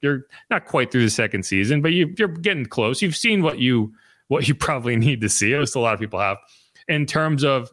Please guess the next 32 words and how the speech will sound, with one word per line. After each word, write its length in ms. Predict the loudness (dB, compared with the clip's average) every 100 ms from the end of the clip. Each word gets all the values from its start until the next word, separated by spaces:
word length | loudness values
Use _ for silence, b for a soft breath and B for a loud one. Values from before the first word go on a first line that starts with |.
| -2
a 80 | 0
regime 320 | 2 2 2
that 80 | 2
just 180 | 2
has 160 | 2 2
not 320 | 2 0 -2
gotten 320 | -2 -2 0
the 100 | 0
job 360 | 2 2 0 0
done. 220 | -2 -4 -2
And 220 | -2 0
so 400 | 0 0 0 -4 b b b _ -4
Mike 360 | 0 0 0
asked 360 | -2 -2 -2 0
Mickey 300 | -2 2 0
about, 420 | 2 0 0 0
you 40 |
know, 120 | -2 0
what 180 | 0
his 160 | 0 -2
kind 280 | -2 -2 -2
of 120 | -4 -8 _ _ _ -12
role, 540 | -6 0 4 4 4
what, 160 | 0 0
what 140 | 0
he 200 | 0 2
feels 400 | 2 2 2 2
like 200 | 0 -2
his 220 | 0 0 2
role 420 | 2 2 2 2
is 240 | 2 2
in, 240 | 0 -2